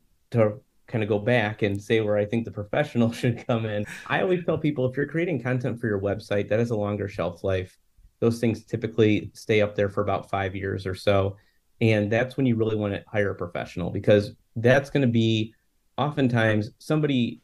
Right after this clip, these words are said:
is gonna be more forgiving on social content being more D I Y, but when they land on your website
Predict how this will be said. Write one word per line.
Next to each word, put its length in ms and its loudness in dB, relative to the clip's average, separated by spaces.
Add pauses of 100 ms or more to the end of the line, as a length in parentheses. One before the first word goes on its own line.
(120)
is 100 -2
gonna 120 2
be 80 0
more 200 0
forgiving 720 -2
on 160 -8
social 380 2
content 500 -2
being 240 0
more 180 0
D 200 -2
I 100 -2
Y, 340 -4
but 120 -8
when 100 -2
they 100 2
land 320 0
on 100 2
your 160 -2
website 640 -2